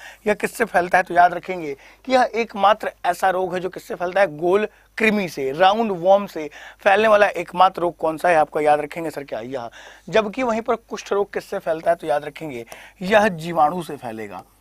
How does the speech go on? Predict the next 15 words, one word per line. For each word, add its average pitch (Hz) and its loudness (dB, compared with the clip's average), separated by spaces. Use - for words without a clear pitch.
जीवाणु 160 2
से। 147 -12
कौन 190 0
सा 208 -2
जीवाणु? 170 0
तो 220 2
Mycobacterium 196 2
leprosi। 147 -2
कौन 226 -2
सा 226 0
जीवाणु? 185 0
जीवाणु 165 -2
का 175 -4
नाम 165 0
होगा 156 4